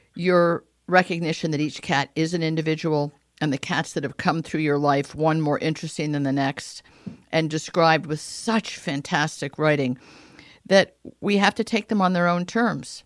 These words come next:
and meet them, you know, meet them where we stand and do the best we can by them. And often that means sacrificing the human ideas of risk, risk and reward, right?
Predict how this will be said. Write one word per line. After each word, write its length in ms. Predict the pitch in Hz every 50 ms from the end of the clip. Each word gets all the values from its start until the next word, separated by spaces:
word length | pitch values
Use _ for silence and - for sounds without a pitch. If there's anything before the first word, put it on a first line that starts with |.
| _ _ _ _ - -
and 180 | 160 160 165
meet 200 | 175 185 202 -
them, 300 | - 175 175 175 180 180 - - - - - - - _ -
you 100 | 214 220
know, 100 | 208 165
meet 220 | 170 180 208 220 -
them 140 | 220 196 185
where 180 | 180 180 180
we 140 | 165 165 165
stand 640 | - - - - 180 185 180 151 127 120 139 - _ _ _ _ _ _ _ - -
and 120 | 165 165 156
do 120 | 185 196
the 80 | 180 180
best 340 | 180 185 180 180 - - -
we 80 | 175
can 360 | 160 - - 220 190 202 214 202
by 180 | 175 156 139 139
them. 180 | 147 143 151
And 100 | 151 143
often 380 | - 143 170 180 - - 190 180
that 220 | 160 156 - -
means 420 | 151 147 143 147 147 156 - - - - _ _ _ _ _ - _ _ -
sacrificing 800 | - - 185 165 175 - 175 - - 160 156 156 - 165 151
the 60 | 147
human 340 | 143 - 190 175 185 175 160
ideas 400 | 151 143 139 131 143 139 139 - -
of 200 | - 151 156 156
risk, 560 | 151 156 147 131 139 - - - - - - _ _ _ _ _ _ - -
risk 320 | 147 139 147 - - - -
and 120 | 131 139
reward, 480 | 131 139 143 151 156 147 117 107 - 156
right? 260 | - 135 147 185 185